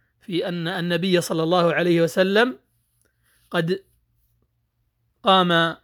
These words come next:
الليل في أوقات مختلفة منه. وثالثاً، صلاة التراويح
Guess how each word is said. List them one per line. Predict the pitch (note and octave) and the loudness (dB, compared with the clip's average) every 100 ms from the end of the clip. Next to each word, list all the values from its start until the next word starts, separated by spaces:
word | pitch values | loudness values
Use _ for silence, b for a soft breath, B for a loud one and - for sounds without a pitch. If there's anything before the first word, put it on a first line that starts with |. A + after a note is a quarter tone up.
| _ _ _ _ _ _ - | _ _ _ _ _ _ -6
الليل | E3+ F3+ F#3 F3+ F#3+ _ _ _ _ _ _ _ _ _ | 2 4 6 4 -2 _ _ _ _ _ _ _ _ _
في | - F3+ F#3 E3+ - _ _ _ _ _ _ _ _ _ _ _ _ _ _ _ _ _ _ _ _ | -4 -2 0 -2 -6 _ _ _ _ _ _ _ _ _ _ _ _ _ _ _ _ _ _ _ _
أوقات | F#3 F#3 G3+ F#3+ F3+ F3+ F3 F3+ _ _ _ _ _ _ _ _ _ - | 0 2 4 4 4 -4 -6 -10 _ _ _ _ _ _ _ _ _ -12
مختلفة | F#3 - - G#3 F#3+ F3 F3+ | -8 -6 -2 0 0 -2 -4
منه. | D#3+ F#3+ C3+ _ _ _ _ _ _ _ _ _ _ _ _ _ _ _ _ | 0 0 -2 _ _ _ _ _ _ _ _ _ _ _ _ _ _ _ _
وثالثاً، | F#3+ F3+ F#3 F3+ F#3+ - _ - G#3+ B3 A#3 F#3 F#3 F#3+ - _ _ _ _ _ | -2 2 4 2 -2 -10 _ -2 2 2 2 0 -2 -4 -12 _ _ _ _ _
صلاة | - G#3 F#3+ A3+ | -14 -2 2 2
التراويح | A3 - G#3 F#3+ F3 F#3+ F#3 G3 - | -2 -2 2 4 4 2 0 -2 -6